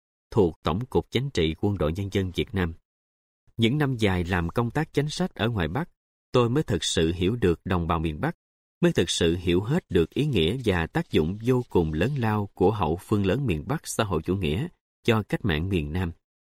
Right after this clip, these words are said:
Một miền Nam đau thương và ruột thịt cho cả nước. Đó cũng là điều mà ngay trong những năm đầu tôi không làm sao hiểu nổi, nhất là ở thời kỳ Mỹ diệm phản bội là Hiệp định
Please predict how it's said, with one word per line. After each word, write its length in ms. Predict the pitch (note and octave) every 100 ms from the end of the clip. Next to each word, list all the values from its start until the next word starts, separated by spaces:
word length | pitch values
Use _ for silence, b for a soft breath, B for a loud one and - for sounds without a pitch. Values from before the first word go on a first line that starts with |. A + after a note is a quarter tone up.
| _
Một 240 | G2+ G#2
miền 200 | G#2+ F2
Nam 220 | F#2+ A#2 A2+
đau 240 | A#2+ A#2+
thương 320 | - B2 B2 G2+
và 180 | E2+ D#2
ruột 120 | E2 -
thịt 180 | F#2+ -
cho 120 | -
cả 140 | A2+ D#2
nước. 240 | F#2+ C3 F3 _ _ _ _ _ _
Đó 200 | A2+ D3+ -
cũng 160 | G#2
là 140 | B2 E2
điều 280 | F#2+ F2+
mà 180 | E2 F2
ngay 300 | E2 A#2 B2 -
trong 160 | A#2+
những 240 | F2+ D#2+ C3
năm 200 | A#2+ G#2+
đầu 320 | F#2 D#2+ D#2 -
tôi 100 | A#2
không 220 | - A#2
làm 200 | F2 D#2+
sao 180 | - A#2
hiểu 180 | F2+ A2+
nổi, 340 | F2 D2+ D3 - _ _ -
nhất 240 | D#3 -
là 100 | F#2+
ở 260 | - E2 -
thời 200 | G2+ E2
kỳ 280 | - G2 E2
Mỹ 260 | D#2+ E2+ A2+
diệm 280 | - D#2 E2+
phản 360 | - D#2+ A#2
bội 300 | A#2 D#2 E2 G2+
là 100 | E2+
Hiệp 220 | F2 -
định 260 | E2+ D#2+